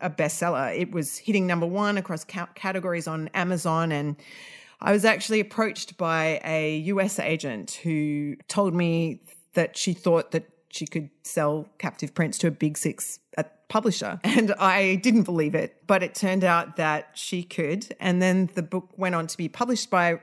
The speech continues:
Penguin Random House and became a U S A Today, an international bestseller. And, uh, and it, in a way, it was a, a book that was a kind of a proof of concept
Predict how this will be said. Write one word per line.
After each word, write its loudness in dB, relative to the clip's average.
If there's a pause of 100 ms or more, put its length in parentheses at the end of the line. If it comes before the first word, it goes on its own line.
(360)
Penguin -2
Random -4
House -4
and -6
became -4
a -4
U -2
S -4
A 2
Today, -2 (200)
an -4
international -4
bestseller. -2 (720)
And, 2
uh, 2
and -2 (220)
it, -4
in 4
a 4
way, 2
it 2
was 0
a, 2 (140)
a 0
book -4
that 2
was 0
a -4
kind 0
of 2
a 2
proof -2
of -2
concept -4